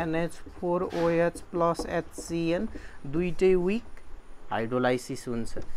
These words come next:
यसलाई वाटरमा हाल्यो भने एनएच फोर ओएच एचसिएल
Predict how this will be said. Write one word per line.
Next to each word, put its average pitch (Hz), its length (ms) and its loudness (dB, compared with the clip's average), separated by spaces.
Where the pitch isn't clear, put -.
यसलाई 196 500 6
वाटरमा 180 520 4
हाल्यो 156 280 4
भने 175 200 4
एनएच 180 280 0
फोर 185 180 2
ओएच 175 540 4
एचसिएल 170 720 0